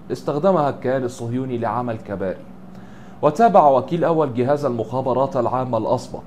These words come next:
أنه اكتشف أيضًا وجود كتيبة تابعة للكيان الصهيوني قبل الثغرة تقوم بأعمال التدريب في وادي الجفجافة، وكان تنظيمها غير عادي من حيث العدد والتشكيل، وأبلغ القيادة بأعدادها وتشكيلها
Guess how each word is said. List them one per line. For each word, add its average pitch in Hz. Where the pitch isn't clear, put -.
أنه 110
اكتشف 120
أيضًا 120
وجود 110
كتيبة 143
تابعة 123
للكيان 127
الصهيوني 120
قبل 165
الثغرة 131
تقوم 202
بأعمال 139
التدريب 123
في 113
وادي 131
الجفجافة، 120
وكان 170
تنظيمها 131
غير 139
عادي 107
من 90
حيث 123
العدد 107
والتشكيل، 104
وأبلغ 156
القيادة 135
بأعدادها 113
وتشكيلها 120